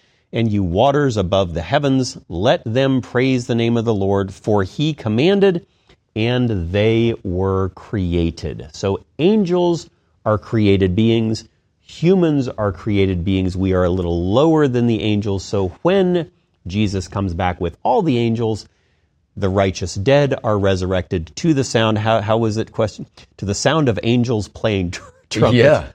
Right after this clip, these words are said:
Speaker 1: I like that.
Speaker 2: Yeah, sure.
Speaker 1: I might just have to borrow that sometime.
Speaker 2: That's a terrific line. All right. Timothy has an interesting question, Eric. Timothy asks, Second Peter three, three, ten through thirteen says that we should live holy lives.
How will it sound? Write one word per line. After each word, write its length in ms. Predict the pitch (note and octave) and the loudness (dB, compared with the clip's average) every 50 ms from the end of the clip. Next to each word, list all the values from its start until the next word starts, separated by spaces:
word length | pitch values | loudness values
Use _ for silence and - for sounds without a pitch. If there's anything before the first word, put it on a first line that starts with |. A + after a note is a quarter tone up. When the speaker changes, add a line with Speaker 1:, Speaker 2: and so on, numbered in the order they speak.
| _ - | _ -2
Speaker 1:
I 140 | G#2+ B2 | 0 2
like 380 | C3 A2+ A2+ A2 G#2+ A2 A2 - | 2 2 4 4 2 2 0 -2
that. 280 | A2 F#2 E2 D#2 D2 - | -2 -2 0 0 0 0
Speaker 2:
Yeah, 140 | A2 A#2 | 0 0
sure. 220 | A#2+ - - A#2 G#2+ | 0 0 0 0 2
Speaker 1:
I 20 | |
might 260 | G#2 G#2+ A#2 B2+ B2+ | 2 2 2 2 0
just 220 | A2+ - A#2+ - - | 0 -2 -4 -2 -2
have 180 | A#2+ G#2+ - | -2 -2 0
to 80 | - G#2+ | -2 -4
borrow 380 | E2+ D#2+ F2 F2 E2+ E2+ E2+ D#2 | -4 -2 0 0 0 0 -2 -4
that 240 | D2+ C2+ - - | -4 -6 -8 -10
sometime. 340 | - E2 D#2+ D#2 - - C#2+ | -10 -10 -10 -8 -8 -6 -2
Speaker 2:
That's 220 | G2 G2+ G2 - A#2+ | -2 -2 -2 -2 -4
a 80 | G2+ | -6
terrific 420 | - - G2+ G2+ G2 F2+ - G2+ F2 | -4 -2 -2 -2 -2 -2 -2 -4 -2
line. 380 | G2 G2+ G2+ G#2+ G#2 G2 G2 | 0 2 2 2 0 0 -2
All 160 | G2+ G#2 G#2+ | -2 0 2
right. 200 | A2 A2 G#2+ G#2+ - - - _ _ _ _ - | 2 2 2 0 -2 -10 -20 _ _ _ _ -2
Timothy 380 | - E3 A3 F4+ - G4+ F4+ | -2 0 0 0 2 2 2
has 140 | E4 F3+ D3 | 2 2 0
an 100 | D3 C#3 | 0 -2
interesting 360 | B2+ F3 F3+ - - G2 F#2+ | -2 -4 -4 -6 -4 -4 -4
question, 480 | E2 - E2+ D#2 D2+ - - - C#2 - | -2 -2 -2 -2 -2 -4 -8 -10 -10 -10
Eric. 380 | - G#1 - - F#2+ - - - _ _ _ _ _ _ _ _ _ _ _ _ _ _ _ _ _ _ _ _ _ _ _ | -12 -14 -14 -16 -16 -18 -20 -20 _ _ _ _ _ _ _ _ _ _ _ _ _ _ _ _ _ _ _ _ _ _ _
Timothy 360 | - D#3 F3+ D4+ C#4 - A#2+ G2+ | -4 -4 -4 -2 -2 0 2 2
asks, 680 | F#2 E2 D#2 D#2 D#2+ F#2 - - - - - - - - _ _ _ _ _ _ _ _ _ _ _ _ _ _ _ _ _ _ - | 2 2 0 -2 -4 -6 -8 -12 -14 -14 -16 -16 -16 -18 _ _ _ _ _ _ _ _ _ _ _ _ _ _ _ _ _ _ -14
Second 420 | - - - D#3 E3+ F3 F3+ D#3 | -8 -4 -2 0 0 0 0 2
Peter 200 | F3 E3 D3 C#3+ | 2 2 2 2
three, 300 | - - C#3+ C3+ B2+ A#2 - - - | 2 2 0 0 0 -2 -4 -8 -10
three, 440 | - - C3+ A#2+ G#2+ G#2+ A#2 B2 | -6 -2 0 0 2 2 0 0
ten 260 | A2 - C3 B2+ B2 - | 0 0 0 0 0 0
through 140 | - A2+ | -2 -2
thirteen 360 | - - A2+ G#2+ - B2 A#2 G2+ | 0 2 0 0 0 0 -2 -2
says 240 | - G2+ G2+ E2 | 0 -2 -2 0
that 80 | - F2+ | 0 0
we 140 | G2+ G#2 G2+ | 0 0 -2
should 160 | - G#2 F#2+ | -2 -2 -2
live 140 | G2+ F2+ E2 | -2 -2 0
holy 260 | F2 F2+ F#2 F#2 F2+ | 0 0 0 0 -2
lives. 480 | F2 E2+ D#2 C2+ A#1+ - - - - | -2 -2 -2 -4 -6 -12 -16 -20 -20